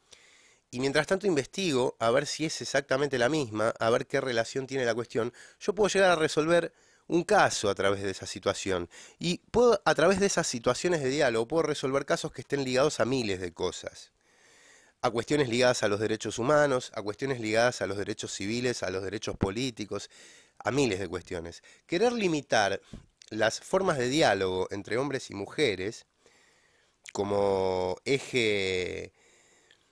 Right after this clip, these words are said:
especulativo de, sobre qué es empoderamiento y qué es desempoderamiento, ¿sí?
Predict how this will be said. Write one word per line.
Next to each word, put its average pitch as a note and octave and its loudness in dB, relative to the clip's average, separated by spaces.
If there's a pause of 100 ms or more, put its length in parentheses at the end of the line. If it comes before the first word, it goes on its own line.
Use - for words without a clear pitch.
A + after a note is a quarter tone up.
(260)
especulativo G#2+ -2
de, F#2 -6
sobre F#2+ -6
qué C3+ -2
es - -4
empoderamiento A2 -2
y G2 -6
qué - -12
es A2 -8
desempoderamiento, G2 -6 (540)
¿sí? B2 -8